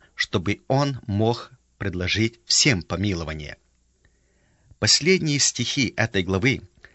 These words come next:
составляет великое славословие и повествует о величии путей Божиих. О бездна богатства и премудрости и ведения Божие! Как непостижимы судьбы Его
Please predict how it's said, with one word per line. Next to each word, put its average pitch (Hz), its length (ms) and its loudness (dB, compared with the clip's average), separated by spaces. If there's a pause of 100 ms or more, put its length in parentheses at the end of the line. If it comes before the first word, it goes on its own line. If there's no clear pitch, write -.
(120)
составляет 135 960 0
великое 131 720 0 (200)
славословие 123 1000 0 (280)
и 120 80 2
повествует 135 880 0
о 110 80 -2
величии 117 640 0
путей 101 480 -4
Божиих. 85 520 -2 (800)
О 147 140 4
бездна 151 600 0
богатства 113 840 -2
и 107 100 0
премудрости 113 920 0 (340)
и 107 120 0
ведения 101 580 0
Божие! 85 580 -2 (680)
Как 196 360 -4
непостижимы 131 1080 2
судьбы 92 580 0
Его 90 420 -2